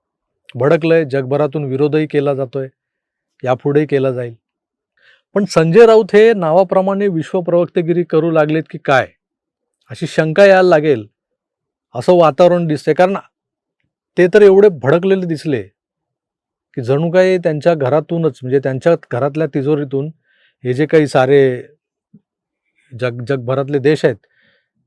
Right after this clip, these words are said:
ते आपलं होणारं नुकसान भरून काढणार आहेत, म्हणजे राऊतांकडून घेऊन चाललेत.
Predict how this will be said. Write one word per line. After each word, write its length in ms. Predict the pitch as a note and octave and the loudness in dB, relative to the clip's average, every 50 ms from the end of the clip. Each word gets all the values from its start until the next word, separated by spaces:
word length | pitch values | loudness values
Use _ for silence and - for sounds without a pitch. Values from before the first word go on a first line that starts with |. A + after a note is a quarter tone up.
| - | -6
ते 160 | - D#3+ E3+ F3 | -4 0 2 4
आपलं 340 | E3 D3 C#3+ - E3 E3 | 4 2 2 0 0 -2
होणारं 420 | D#3 - C#3+ C#3+ D3+ D#3+ D#3+ D#3+ D#3 | 0 0 0 -2 -2 -2 -2 -2 -4
नुकसान 360 | C#3+ C3+ - - E3 D#3 D3 | -6 -8 -4 -4 -4 -4 -4
भरून 240 | B2+ B2+ C3 C#3+ C#3+ | -4 -4 -4 -4 -4
काढणार 340 | C3+ B2 A#2 A2 A2+ A2 G#2 | -4 -6 -6 -6 -8 -12 -12
आहेत, 120 | G2+ F#2 _ _ _ | -14 -16 _ _ _
म्हणजे 340 | A#2 A2 G#2+ B2+ B2 B2 B2+ - _ _ D3+ C#3 C3 | -16 -10 -8 -8 -8 -8 -10 -14 _ _ -20 -14 -6
राऊतांकडून 640 | B2 B2 B2 A#2+ - D#3+ D#3 D3 D3+ D3+ D3 D3 | -4 -4 -4 -4 -4 -6 -4 -4 -4 -4 -4 -6
घेऊन 200 | C#3 A#2+ B2+ B2+ A#2+ | -8 -8 -8 -10 -8
चाललेत. 300 | - A#2+ A2 G2+ F#2 | -8 -10 -10 -10 -14